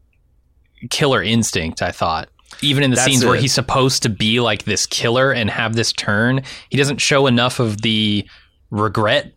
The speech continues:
Speaker 1: over what he's doing, uh, or, or the torture he's going through. Like, there's nothing on his face in those scenes. It's just th-, the situation in the movie is doing the heavy lifting. Charlie Sheen is just there.
Speaker 2: Which is wild, 'cause in real life, Charlie Sheen is,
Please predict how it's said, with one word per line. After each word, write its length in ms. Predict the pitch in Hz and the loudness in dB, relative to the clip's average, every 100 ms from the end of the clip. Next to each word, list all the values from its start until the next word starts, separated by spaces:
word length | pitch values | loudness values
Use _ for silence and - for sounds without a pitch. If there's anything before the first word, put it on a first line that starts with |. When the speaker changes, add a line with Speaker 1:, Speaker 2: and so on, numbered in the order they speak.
| - | -2
Speaker 1:
over 260 | 147 131 131 | 0 2 2
what 180 | 135 | 2
he's 220 | 127 131 - | 0 0 0
doing, 500 | 131 135 139 147 131 | 0 0 0 -2 -4
uh, 160 | 123 107 | -2 0
or, 260 | 117 113 | 2 2
or 200 | 110 117 | 2 0
the 180 | 104 104 | 0 -2
torture 440 | 95 - 135 - 120 | -4 -2 -2 0 0
he's 220 | 123 101 | 0 0
going 340 | 104 120 123 | 0 0 0
through. 280 | 123 139 151 | -2 -2 0
Like, 220 | 131 117 - - - - | -2 -4 -10 -20 -20 -6
there's 160 | 131 147 | -2 0
nothing 260 | 196 208 | 0 0
on 220 | 143 156 | 0 2
his 120 | 151 - | 2 0
face 400 | 180 226 - 113 | -2 0 0 -2
in 80 | |
those 180 | 92 90 | -2 -2
scenes. 360 | - 95 85 85 | -2 -4 -4 -4
It's 140 | 113 | -2
just 220 | 165 - - - - _ | 0 -2 -6 -18 -20 _
th-, 200 | - 127 - | -8 -6 -8
the 240 | 143 117 139 | -6 -2 0
situation 720 | - 180 - 147 131 - 143 | 0 0 0 2 2 2 2
in 60 | |
the 60 | 117 | 2
movie 340 | 104 110 123 | 2 2 0
is 120 | 104 | 0
doing 220 | - 107 104 | 0 0 0
the 80 | |
heavy 260 | 95 113 101 | 0 0 0
lifting. 360 | 95 98 120 110 | -2 -2 -2 0
Charlie 280 | - 139 131 | 0 0 0
Sheen 200 | 131 107 | 0 0
is 100 | 90 | 0
just 340 | 107 - 110 | -2 -2 -2
there. 500 | 92 90 82 82 - _ _ _ _ - - _ - | -2 -2 -4 -8 -12 _ _ _ _ -20 -20 _ -4
Speaker 2:
Which 180 | 185 254 | -2 0
is 120 | 180 | 0
wild, 340 | 147 190 269 | 2 2 2
'cause 140 | 165 131 | 0 0
in 120 | 120 | 0
real 260 | 113 160 | 0 2
life, 220 | 143 180 202 | 2 0 0
Charlie 480 | - 117 123 120 113 | -2 0 2 0 -2
Sheen 380 | - 127 120 | -2 -4 -4
is, 640 | 92 110 117 113 - - | -2 -2 -2 -2 -4 -4